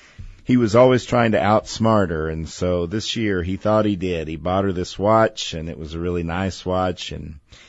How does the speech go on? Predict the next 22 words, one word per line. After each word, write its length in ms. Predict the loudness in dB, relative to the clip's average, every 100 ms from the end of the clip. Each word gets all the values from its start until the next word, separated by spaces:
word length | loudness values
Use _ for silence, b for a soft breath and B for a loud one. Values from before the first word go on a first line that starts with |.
| B
he 140 | -10 -8
puts 380 | -4 -4 -4 -6
it 80 |
in 180 | -4 -4
a, 460 | -4 -4 -4 -6 -8
uh, 320 | -8 -8 -8 -12 -12
he 180 | -10 -8
gets 360 | -6 -6 -8
it 80 | -12
wrapped 560 | -6 -2 -2 -4 -8 -10
and 160 | -8
has 360 | -6 -4 -4 -4
it, 140 | -6 _ _ b b b b
uh, 180 | -8 -4
out 220 | 0 2
in 100 | 2
the 80 | -2
planter 520 | 0 0 0 -2 -6
in 120 | -4
our 100 | -6
front 300 | -4 -4 -4 -2
yard. 400 | 0 0 -2